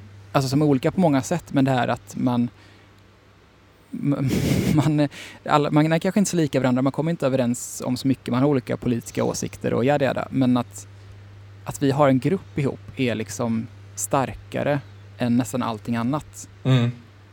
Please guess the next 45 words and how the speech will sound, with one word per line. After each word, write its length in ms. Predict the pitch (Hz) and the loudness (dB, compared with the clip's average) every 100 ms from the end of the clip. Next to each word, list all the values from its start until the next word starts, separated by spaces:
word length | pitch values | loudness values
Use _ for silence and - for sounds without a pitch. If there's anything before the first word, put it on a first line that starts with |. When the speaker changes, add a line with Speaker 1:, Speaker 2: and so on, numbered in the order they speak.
| - | -10
Speaker 1:
Och 100 | - | -4
att 120 | 127 - | -4 -4
ha 260 | 120 143 | 0 2
gruppen 420 | 151 143 139 - 117 | 2 0 0 0 2
gemensamt 840 | 123 117 110 - 156 151 135 - | 4 2 0 -2 -2 -2 -4 -6
är 260 | 123 113 | -4 -4
liksom 320 | 110 - 120 117 | -4 -6 -4 -4
ett 220 | - - - | -4 -14 -2
band 380 | 135 135 131 123 | 0 0 -2 -4
som 160 | 123 | -4
ingen 320 | 131 127 117 123 | 0 0 0 0
annan 560 | 117 113 113 117 120 - - | -2 -4 -4 -6 -6 -10 -16
förstår 640 | - 120 - 170 170 113 117 | -10 -8 -4 -4 -4 -6 -6
och 120 | - | -6
som 140 | 123 | -2
inget 220 | 117 107 117 | -2 -2 -6
annat 300 | 113 113 - | -8 -10 -10
kan 260 | 110 107 | -8 -4
ersätta. 640 | 131 120 107 113 - - 156 - - - | -2 -2 -4 -10 -8 -6 -8 -10 -20 -6
Speaker 2:
Mm. 240 | 117 107 107 - - | -2 -2 -4 -10 -8
Speaker 1:
Och 160 | 127 | -2
att 60 | 135 | 0
det 60 | 123 | 2
finns 180 | 135 | 2
ett 80 | 127 | 2
värde 400 | 139 139 117 131 | 2 2 2 0
i 40 | 170 | 0
att 140 | 147 | 0
fortsätta 520 | - 147 - 117 - | -4 -8 -8 -8 -8
för 260 | 107 127 113 | -6 -2 0
gruppens 600 | 113 120 - - 110 113 | 0 -6 -8 -8 -6 -4
skull. 400 | - 185 - 127 123 - | -2 -2 -2 -8 -10 -8
Nu 140 | 143 147 | -2 0
är 40 | |
det 60 | 143 | 0
jag 120 | 120 | -2
som 140 | 120 | -4
tolkar 320 | 113 131 107 | -6 -6 -4
in 160 | 147 175 | -2 -2
lite 200 | 165 120 | -2 -4
så, 120 | 120 | -4
men 160 | 120 127 | -2 0
det 40 | |
är 40 | 123 | -2
också 300 | - 147 | -4 -8